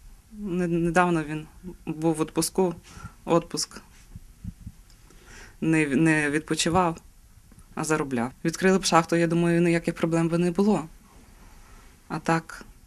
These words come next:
ні фінансування ніякого, нічого. Виділяють деякі маленькі кошти і що, на зароб-, на заробітну плату віддали, а на відкриття не можуть дати.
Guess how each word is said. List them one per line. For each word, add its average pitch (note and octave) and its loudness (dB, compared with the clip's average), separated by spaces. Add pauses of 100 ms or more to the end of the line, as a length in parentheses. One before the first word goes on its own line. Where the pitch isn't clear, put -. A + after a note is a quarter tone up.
(320)
ні E3 0
фінансування E3 2
ніякого, D#3 -2
нічого. D#3 -6 (260)
Виділяють F3 4
деякі E3+ 0
маленькі E3 -2
кошти D#3+ 0
і D#3+ -2
що, D3+ -4
на D#3 -4
зароб-, E3 0
на E3+ 4
заробітну E3 0
плату D#3 -2
віддали, D#3 -4 (380)
а D#3+ 0
на E3+ 4
відкриття D#3+ -2
не D#3+ -2
можуть E3 -2
дати. D#3 -10